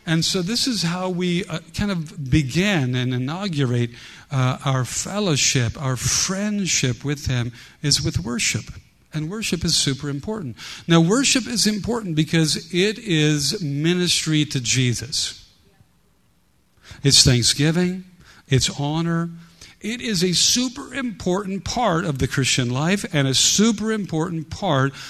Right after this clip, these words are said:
of the expression now of the church.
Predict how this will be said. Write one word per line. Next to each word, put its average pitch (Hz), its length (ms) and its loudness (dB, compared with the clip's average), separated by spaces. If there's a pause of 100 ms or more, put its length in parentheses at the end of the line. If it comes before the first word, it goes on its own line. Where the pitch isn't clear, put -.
(240)
of 131 160 -2
the 139 100 0
expression 143 1000 0
now 127 260 -4
of 113 140 -8
the 131 80 -2
church. 147 520 4